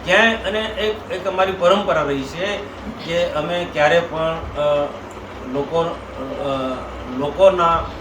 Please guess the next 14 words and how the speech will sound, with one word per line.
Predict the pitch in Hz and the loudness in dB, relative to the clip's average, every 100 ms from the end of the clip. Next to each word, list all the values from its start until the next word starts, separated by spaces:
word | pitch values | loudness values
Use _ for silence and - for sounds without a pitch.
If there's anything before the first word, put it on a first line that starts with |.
| - - - - - - | -12 -14 -14 -14 -14 -6
અંગત | 143 151 175 | -2 2 2
સ્વાર્થ | - 160 165 185 160 | 0 2 4 4 2
માટે | 147 151 | -2 -2
કે | 131 147 143 | -8 -6 -4
અમારા | 147 160 | -2 0
કાર્યકર્તાના | 147 143 160 160 143 147 139 | 0 0 0 -2 -4 -4 -2
અંગત | 139 165 - | 0 0 0
સ્વાર્થ | 151 147 143 | 0 0 -4
માટે | 139 143 | -6 -6
કોઈ | - 202 | -2 -2
કોઈની | - 175 175 | 0 -4 -4
પાસે | 160 147 151 | -4 -4 -4
ડરાવી | 143 151 151 143 | -4 -2 -2 -4
ધમકાવીને | 143 135 139 139 | -4 -2 -4 -4